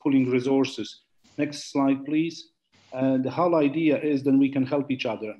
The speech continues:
You probably saw this slide already today. What I wanted to highlight is that blue line is what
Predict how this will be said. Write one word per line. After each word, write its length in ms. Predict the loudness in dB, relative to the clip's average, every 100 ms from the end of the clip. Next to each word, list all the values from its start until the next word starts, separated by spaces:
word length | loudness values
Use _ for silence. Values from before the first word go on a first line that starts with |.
| -4
You 140 | -4
probably 400 | -2 -4 -4 -4
saw 200 | 0 0
this 200 | 0 -4
slide 280 | -2 -2 0
already 320 | 0 0 -2
today. 420 | -6 -2 0 0
What 180 | -2 0
I 80 | 0
wanted 360 | 0 -2 -6 0
to 260 | 2 2
highlight 500 | 0 0 0 0 -2
is 160 | -6 -6
that 200 | -8 -6
blue 220 | 2 4
line 400 | 4 2 0 -2 -4
is 220 | -4 -4
what 140 | -6